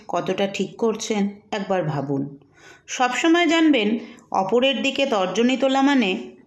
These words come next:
বাকি চারটে আঙুল কিন্তু আপনার দিকেই তাক করা আছে। যা আপনার কাছে ভুল, তা অন্যের কাছে ঠিক হতে পারে। আবার আপনার কাছে যেটা ন্যায়সঙ্গত, তো তা বাকি পৃথিবীর কাছে চূড়ান্ত অন্যায়ও হতে পারে।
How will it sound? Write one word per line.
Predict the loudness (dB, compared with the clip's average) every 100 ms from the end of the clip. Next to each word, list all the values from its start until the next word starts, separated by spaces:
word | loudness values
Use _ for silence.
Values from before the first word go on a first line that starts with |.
| _
বাকি | 0 2 2 0
চারটে | -2 0 0 0
আঙুল | 2 2 2
কিন্তু | 0 0 0
আপনার | 0 0 0 2
দিকেই | 0 2 0
তাক | 0 -2
করা | -2 0 0
আছে। | -2 -4 -8 -12 _ _ _ _ -8
যা | -4 -2
আপনার | -4 -2 -2 -2
কাছে | -2 -2
ভুল, | -6 -2 0 2 0 -4 -12 -20 -20 -6
তা | -2
অন্যের | 2 2 0
কাছে | 0 0 -2
ঠিক | -2 -4 -2
হতে | -2 -2
পারে। | -2 -2 -4 -8 -18 _ -20 -20 -10
আবার | -2 0 2
আপনার | 2 2 0
কাছে | 0 0
যেটা | 0 2 2
ন্যায়সঙ্গত, | 2 2 0 2 2 2
তো | 0 0 0 -2 -8 -16 _
তা | -2
বাকি | 0 0 0 -2
পৃথিবীর | -2 -2 2 2 2
কাছে | 0 0 0
চূড়ান্ত | 0 2 2 0
অন্যায়ও | -2 0 0 2 2 2 0
হতে | 0 -2
পারে। | -2 -4 -4